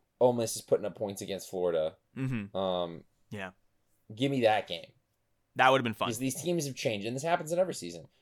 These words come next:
Speaker 1: We
Speaker 2: Mm-hmm.
Speaker 1: talk about this all the time. Teams change throughout their seasons.
Speaker 2: They
Speaker 1: Like,
Speaker 2: find their identity.
Speaker 1: Yeah, so.
Speaker 2: Yeah. All right, good. We both got Ole Miss there in the best rivalry in college football.
Speaker 1: You're damn right.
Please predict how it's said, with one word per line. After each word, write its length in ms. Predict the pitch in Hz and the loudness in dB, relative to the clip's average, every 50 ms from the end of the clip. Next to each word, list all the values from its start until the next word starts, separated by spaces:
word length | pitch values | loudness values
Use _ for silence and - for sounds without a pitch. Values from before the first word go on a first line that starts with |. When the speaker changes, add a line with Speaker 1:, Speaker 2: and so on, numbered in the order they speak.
| _ - | _ -8
Speaker 1:
We 60 | 123 | 2
Speaker 2:
Mm-hmm. 40 | 110 | 4
Speaker 1:
talk 100 | 147 143 | 6 6
about 80 | 143 143 | 6 4
this 80 | 131 | 6
all 120 | 156 143 135 | 6 4 4
the 140 | 131 - 165 | 4 0 -2
time. 180 | 139 98 78 - _ _ _ _ _ - | -2 -2 -4 -8 _ _ _ _ _ -12
Teams 280 | - 117 113 110 - | -8 -8 -6 -6 -4
change 400 | - - 135 123 104 90 - - | -2 -2 -2 -2 -2 -6 -6 -2
throughout 200 | - 98 90 87 | 0 2 2 2
their 80 | - 85 | 0 -4
seasons. 500 | - - 104 92 85 - - - - - - | -10 -10 -10 -12 -12 -14 -18 -20 -20 -12 -10
Speaker 2:
They 80 | 113 | -6
Speaker 1:
Like, 100 | 98 92 | -2 0
Speaker 2:
find 200 | 120 120 123 120 120 | 0 2 2 2 2
their 80 | 113 | 2
identity. 480 | 113 107 107 104 101 98 92 101 - - - - _ _ _ _ _ _ _ - | 2 2 0 -2 -4 -4 -8 -12 -16 -18 -20 -20 _ _ _ _ _ _ _ -6
Speaker 1:
Yeah, 180 | - 90 - - _ _ _ | -6 -6 -6 -8 _ _ _
so. 300 | - - 87 - 82 - - | 0 0 0 0 -2 -6 -14
Speaker 2:
Yeah. 80 | 92 - - _ _ _ _ _ _ _ _ _ - | -18 -20 -20 _ _ _ _ _ _ _ _ _ 6
All 100 | 151 135 | 6 6
right, 180 | 101 - - - | 6 4 0 -2
good. 200 | 117 92 87 104 | -2 -2 -2 -4
We 80 | 117 113 | -2 0
both 200 | 120 120 113 - | 2 2 2 2
got 180 | 113 107 - - | 0 -2 -2 -2
Ole 120 | 110 107 | -4 -4
Miss 220 | 101 98 98 - - | -4 -6 -6 -8 -8
there 220 | - 92 92 95 - _ _ _ _ _ - | -8 -8 -8 -10 -12 _ _ _ _ _ -4
in 180 | 123 120 117 | -2 -2 0
the 100 | 113 113 | -2 -2
best 360 | 104 - 131 127 127 127 - | 0 4 6 6 6 6 6
rivalry 640 | 131 123 120 120 104 113 107 101 104 95 95 98 101 - _ _ | 8 8 8 8 8 6 2 0 -2 -6 -8 -10 -16 -20 _ _
in 160 | - 110 104 95 | -6 -6 -6 -4
college 280 | 107 95 87 85 - | -4 -4 -4 -6 -8
football. 340 | - 82 - - - - - - - - - - | -12 -12 -12 -12 -14 -14 -14 -18 -20 -18 -18 -12
Speaker 1:
You're 160 | - - 85 | -10 -10 -10
damn 60 | 82 82 | -8 -10
right. 160 | 82 82 - | -12 -12 -12